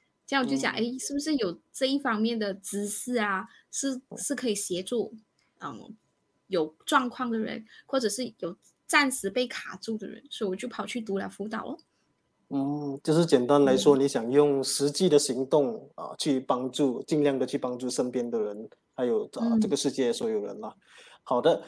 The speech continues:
Speaker 2: 啊，那么先简单地概括我们今晚的流程。那么今天晚上呢，我们将会有，啊，两封来信。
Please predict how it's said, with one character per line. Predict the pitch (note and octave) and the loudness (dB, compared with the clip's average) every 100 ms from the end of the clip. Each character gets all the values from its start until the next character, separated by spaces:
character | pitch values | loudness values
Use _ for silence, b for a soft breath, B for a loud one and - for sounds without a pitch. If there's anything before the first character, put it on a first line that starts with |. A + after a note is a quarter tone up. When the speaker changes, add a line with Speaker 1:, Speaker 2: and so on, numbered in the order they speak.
| B | B
Speaker 2:
啊， | E3+ D#3+ | 2 6
那 | A3+ | 8
么 | A3 | 8
先 | A3 | 8
简 | G#3 C#3 C3+ | 6 4 4
单 | D3+ | 4
地 | D3+ | 6
概 | E3+ D#3+ | 6 6
括 | F3 | 6
我 | C3 | 4
们 | B2+ C3 | 2 -2
今 | E3+ | 0
晚 | D3 A#2+ | 2 2
的 | C3 | 0
流 | B2 A#2+ D3+ | 2 0 2
程。 | D3+ B2+ | 2 2
那 | D3+ | 2
么 | D#3 | 2
今 | D3+ | 2
天 | D3 D3+ | 2 2
晚 | A2 | 0
上 | - D3 | -4 -4
呢， | C3+ C3+ | -2 -2
我 | A2 | -4
们 | A2 | -4
将 | A2+ A2+ A#2+ | -6 -8 0
会 | C#3 A#2+ | 0 0
有， | A2 A#2 D3 | 2 4 4
啊， | A#2 - | 0 -2
两 | C3 - A#2+ | -2 -2 0
封 | F#3+ G3+ | 2 4
来 | F#3+ A2 | 4 2
信。 | B2 - C3 | 0 0 0